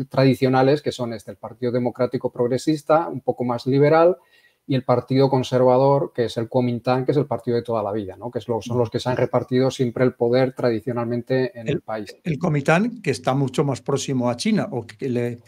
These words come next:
Speaker 2: digamos que
Speaker 1: Sí.
Speaker 2: estaría encantado de esa reunificación con la China continental, ¿verdad?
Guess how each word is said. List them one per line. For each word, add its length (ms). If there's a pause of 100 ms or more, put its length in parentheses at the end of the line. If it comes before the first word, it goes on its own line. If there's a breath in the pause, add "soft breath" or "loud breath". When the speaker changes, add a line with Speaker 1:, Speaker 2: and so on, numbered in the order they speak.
(140 soft breath)
Speaker 2:
digamos 380
que 480
Speaker 1:
Sí. 60 (220)
Speaker 2:
estaría 420
encantado 720
de 80
esa 160
reunificación 640
con 140
la 100
China 220
continental, 600
¿verdad? 280